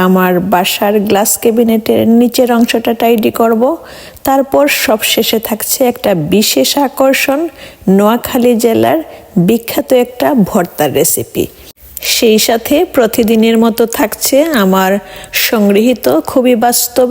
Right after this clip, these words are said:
সত্য কিছু কথা। তাহলে চলুন বন্ধুরা, সবাই মিলে এনজয় করি আমার আজকের ভিডিওটা ছোট্ট একটা লাইক দিয়ে। এই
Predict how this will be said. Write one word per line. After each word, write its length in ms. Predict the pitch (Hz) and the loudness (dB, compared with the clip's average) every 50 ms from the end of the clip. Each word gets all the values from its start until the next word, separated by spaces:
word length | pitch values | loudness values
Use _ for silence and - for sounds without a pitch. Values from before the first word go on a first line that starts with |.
| 240 - - | 0 -2 -2
সত্য 340 | 269 254 254 - - - - 254 240 - | -2 -2 -2 -6 -6 -2 -2 0 0 0
কিছু 220 | 247 233 - - 269 - - | -2 -2 0 -2 -2 -2 -2
কথা। 240 | 247 240 - 285 330 370 - - - - - - - - | -4 -4 -4 -4 -6 -6 -8 -14 -20 -20 -20 -20 -10 -6
তাহলে 340 | - 196 196 202 214 202 208 208 - - | -4 -2 0 0 2 2 0 0 0 0
চলুন 300 | 269 262 269 277 277 277 277 269 | 0 2 2 2 2 2 2 2
বন্ধুরা, 400 | 277 269 269 254 - 285 277 302 403 440 - - - | 2 2 2 2 2 2 2 0 0 -2 -6 -4 -2
সবাই 260 | - 220 208 220 220 220 220 220 | -2 0 0 2 2 2 2 2
মিলে 220 | 226 220 226 254 262 254 | 2 2 2 2 4 4
এনজয় 300 | 254 254 247 269 269 262 254 - | 2 2 2 2 2 2 2 2
করি 200 | 269 262 294 359 370 - - - - - - - - | 2 2 2 0 0 -2 -6 -14 -14 -14 -10 -6 -4
আমার 280 | 190 190 190 185 180 - - - 202 | -2 0 0 0 0 -2 -2 -2 -2
আজকের 360 | 214 - - - - 262 254 247 240 | -2 -2 -4 -2 0 2 2 2 2
ভিডিওটা 460 | 262 247 226 262 262 262 262 - 330 370 339 - - | 2 0 2 2 2 2 2 2 0 -2 -2 -4 -4
ছোট্ট 300 | - 359 339 - - - - 240 180 | -2 -2 -2 -4 -2 -2 0 0 0
একটা 200 | 165 - - 160 156 | -2 -2 -2 0 0
লাইক 280 | 156 151 135 143 156 160 143 - | 2 2 0 0 -2 -4 -4 -2
দিয়ে। 180 | 151 123 101 180 165 - - - - - - - - - - - - - _ _ _ - - 208 214 | -2 -2 -2 -4 -6 -10 -16 -20 -20 -20 -20 -20 -20 -20 -20 -20 -20 -20 _ _ _ -4 0 2 2
এই 100 | 220 | 2